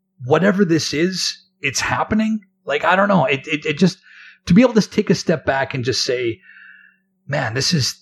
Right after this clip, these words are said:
this is special. You know, this is special. This is something I don't wanna waste." Like, I don't know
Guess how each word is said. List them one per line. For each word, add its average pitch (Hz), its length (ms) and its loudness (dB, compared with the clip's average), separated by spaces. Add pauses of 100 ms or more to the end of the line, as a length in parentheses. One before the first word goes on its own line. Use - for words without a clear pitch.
(140)
this - 220 0
is - 80 -2
special. 156 520 -2 (220)
You 120 120 -12
know, 139 260 -2
this - 160 -2
is 143 100 0
special. 147 320 -4
This 120 180 -4
is 139 100 -2
something 143 320 -4
I 143 60 -2
don't 123 280 -6
wanna 131 240 -4
waste." 135 460 -2
Like, 214 180 -4
I 131 100 0
don't 139 200 -8
know 131 380 0